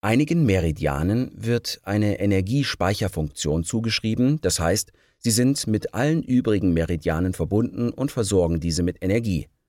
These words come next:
Vermutlich der wichtigste dieser Reservoir-Meridiane ist das Lenkergefäß oder Gouverneursgefäß, Dumai, das am Steißbein beginnt, auf der Mittellinie über den Rücken aufwärts über den Kopf verläuft und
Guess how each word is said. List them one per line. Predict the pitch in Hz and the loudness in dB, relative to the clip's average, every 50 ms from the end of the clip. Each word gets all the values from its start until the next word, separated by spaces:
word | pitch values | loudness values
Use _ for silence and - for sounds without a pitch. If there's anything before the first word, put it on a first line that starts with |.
| _ _ _ _ _ _ _ _ _ _ _ _ | _ _ _ _ _ _ _ _ _ _ _ _
Vermutlich | - 127 123 143 180 196 - 143 123 - | 0 2 2 2 2 0 -2 -4 -4 -2
der | - - 60 62 | -4 -6 -4 -4
wichtigste | 107 131 - - 123 - - - - 76 71 | -4 -4 -4 -4 -6 -4 -4 -6 -4 -4 -6
dieser | 62 67 87 101 98 104 101 92 82 87 | -4 -4 -4 -2 0 0 0 -2 -2 -2
Reservoir-Meridiane | 87 82 82 78 71 65 78 80 90 104 104 98 98 95 104 101 101 - 101 90 95 98 110 120 - - _ | -4 -4 -4 -6 -4 -4 -2 -2 0 0 0 0 0 0 0 -2 0 0 0 0 0 0 0 -2 -4 -6 _
ist | - 113 - - 123 | -6 -6 -4 -4 -2
das | 113 - - | -2 -2 0
Lenkergefäß | 92 95 104 113 107 104 92 - 95 - - 95 104 110 - - - - | 0 0 0 0 0 -2 -4 -4 -6 -4 -4 -2 -2 -2 -2 -4 -6 -6
oder | - 110 104 110 107 110 110 107 | -6 -2 -2 0 0 0 -2 -4
Gouverneursgefäß, | - - 101 92 113 117 113 107 107 107 95 82 - - - - - - 98 98 - - - - _ _ | -4 -4 -2 -2 0 0 0 2 2 0 0 -2 -4 -6 -8 -12 -12 -14 -10 -6 -6 -6 -6 -8 _ _
Dumai, | - 117 113 113 107 101 90 80 69 62 53 - _ _ _ _ _ _ _ _ | -2 0 2 2 2 2 2 0 -2 -6 -10 -14 _ _ _ _ _ _ _ _
das | - 76 71 67 | -6 -6 -4 -4
am | 65 65 | -4 -6
Steißbein | - - - 92 110 131 - - 95 80 73 | -4 -4 -2 -2 -2 -2 -2 -4 -2 -2 -2
beginnt, | 65 67 - - 87 107 139 151 - - _ _ _ _ _ _ _ | -4 -6 -4 -2 0 0 0 -2 -2 -8 _ _ _ _ _ _ _
auf | - - - | -10 -10 -8
der | - - 57 | -8 -8 -4
Mittellinie | 69 98 110 - 131 110 107 113 113 113 110 110 110 110 | -4 -2 -2 -2 -2 0 2 2 2 2 2 2 0 0
über | - - 64 55 58 | -2 -6 -8 -10 -8
den | 64 64 67 | -8 -8 -6
Rücken | 71 90 110 - - 98 85 | -4 -4 -4 -2 -2 -4 -4
aufwärts | - 67 82 104 - - 120 120 117 - - - - - | -2 -4 -4 -4 -4 -4 -4 -4 -4 -6 -6 -8 -8 -8
über | - 82 - | -8 -6 -6
den | - 113 110 | -4 -4 -6
Kopf | - - 98 - | -4 -6 -8 -8
verläuft | - - - 73 73 78 87 - - - _ _ _ _ _ _ _ _ | -6 -6 -4 -2 -2 -2 -2 -2 -6 -10 _ _ _ _ _ _ _ _
und | 117 117 131 165 - - - | 0 0 0 0 -2 -6 -14